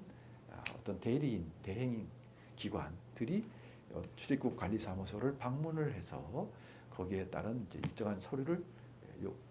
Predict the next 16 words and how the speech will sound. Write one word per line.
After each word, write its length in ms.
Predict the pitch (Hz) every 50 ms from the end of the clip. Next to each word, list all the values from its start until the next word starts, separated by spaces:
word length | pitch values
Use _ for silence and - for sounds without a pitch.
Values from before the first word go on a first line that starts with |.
| - - -
충족시켜서 960 | - 190 202 196 190 - - - - - - - 107 95 - - 160 165 165
그것을 320 | - - - 101 - 139 -
이제 160 | - 101 82 -
제출할 420 | - 135 131 - - - 92 85 -
경우에는 480 | - 85 - 85 82 78 80 87 - - - 113 151 170 170 - - - - - - - - -
거기에 300 | - 87 95 92 90 90
따라서 400 | - 73 82 82 87 90 - 127
이제 320 | 127 113 - - 95 95 - - - - - - - - - - - - - - - -
허가를 380 | 135 127 127 123 117 110 104 -
받고 360 | - - - - - 113 -
그러면은 400 | - 80 78 78 92 127 170 175 - - -
이 60 | - 135
신청서를 760 | - - 175 170 170 - - 156 143 131 131 127 110 113 113
가지고, 500 | - - - - - - 156 165 170 - - - - - - -
신청서를 520 | - - 202 196 - 214 214 202 202 185 175
하면, 280 | 180 185 190 175 170